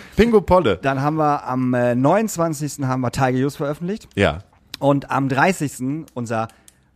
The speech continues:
Speaker 2: allerletztes Konzert in der Astra-Stube. Der letzte Ton, der jemals hier live gespielt wird, werden Herrenmagazin und Junges Glück bestreiten. Und das wird, das wird der Oberhammer.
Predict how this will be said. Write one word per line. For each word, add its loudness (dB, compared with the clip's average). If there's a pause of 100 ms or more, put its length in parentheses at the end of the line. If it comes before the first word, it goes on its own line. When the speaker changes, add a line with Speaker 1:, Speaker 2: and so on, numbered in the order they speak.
Speaker 2:
allerletztes -2
Konzert -6
in -4
der -6
Astra-Stube. -10 (120)
Der 0
letzte -4
Ton, -2
der -4
jemals -4
hier -6
live -4
gespielt -10
wird, -6 (300)
werden -4
Herrenmagazin -4
und -4
Junges -4
Glück -12
bestreiten. -12 (400)
Und -4
das -2
wird, -2
das -6
wird -4
der -2
Oberhammer. -6